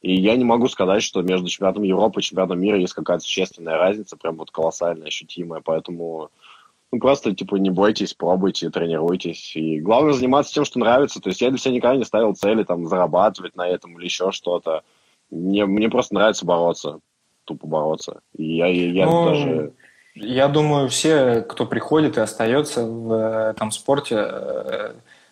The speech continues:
Speaker 2: э, тем нравится просто бороться. Вон тут
Speaker 1: Ну.
Speaker 2: ребята интересуются, ты, ты химичил?
Speaker 1: Это Егор Беда интересуется, <laughs> ему можно не отвечать.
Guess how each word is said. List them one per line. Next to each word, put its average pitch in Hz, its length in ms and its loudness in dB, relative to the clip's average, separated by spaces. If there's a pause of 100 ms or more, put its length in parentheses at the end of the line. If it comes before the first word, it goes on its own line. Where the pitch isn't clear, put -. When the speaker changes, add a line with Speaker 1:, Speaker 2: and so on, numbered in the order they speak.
(160)
Speaker 2:
э, 107 240 -2 (280)
тем 120 220 2
нравится 113 380 2
просто 117 340 0
бороться. 110 500 2 (2250)
Вон 139 140 2
тут 143 140 4
Speaker 1:
Ну. 139 60 4
Speaker 2:
ребята 147 320 4
интересуются, 127 840 2
ты, 117 360 2
ты - 200 -4
химичил? 151 720 2 (1200)
Speaker 1:
Это 117 500 4
Егор 113 400 4
Беда 104 340 4
интересуется, 95 800 -2
<laughs> - 0 -
ему 113 1400 2
можно 135 340 4
не 117 100 2
отвечать. 110 640 0